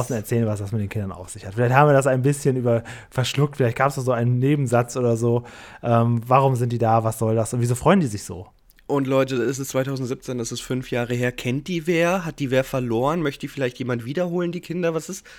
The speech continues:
Speaker 2: die, die, <laughs> ich weiß, es ist normal, dass an diesem Elchwinkel, die Nummer ändert sich ja ständig, ähm, immer Kinder hausen, aber d-, d-, die sind creepy. Macht die jetzt mal weg.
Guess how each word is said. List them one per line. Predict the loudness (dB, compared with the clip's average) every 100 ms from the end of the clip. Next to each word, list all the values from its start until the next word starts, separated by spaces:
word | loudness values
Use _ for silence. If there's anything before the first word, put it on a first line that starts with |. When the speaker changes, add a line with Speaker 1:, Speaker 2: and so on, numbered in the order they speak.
| -20 -10
Speaker 2:
die, | -4
die, | -2 0 2 2 -2 -8 -12
<laughs> | -12 _ -20 -12
ich | -6 2
weiß, | 4 4 2
es | -4 -6
ist | -6 -8 -4
normal, | -2 0 -2 -2 -2
dass | -2 -4
an | -6
diesem | -6 -4 -6 -6
Elchwinkel, | -4 -4 -4 -4 -4 -2 -2 -2 -2 -6 _
die | -6
Nummer | -2 -2 -2
ändert | -4 -6
sich | -6
ja | -8
ständig, | -6 -4 -4 -4 -10 -20 -8
ähm, | 0 2 2 0 -4 -10 _ 0
immer | 2 2
Kinder | 0 2 4 4
hausen, | 6 4 2 -2
aber | 0 2 4 4 0 -20 _ _ _ -10
d-, | -10
d-, | -10 -12 -10 -10 -10 _ _
die | -2
sind | 0 0
creepy. | 4 4 6 4
Macht | 2 0
die | -2
jetzt | 0
mal | 0 2
weg. | 2 0 -2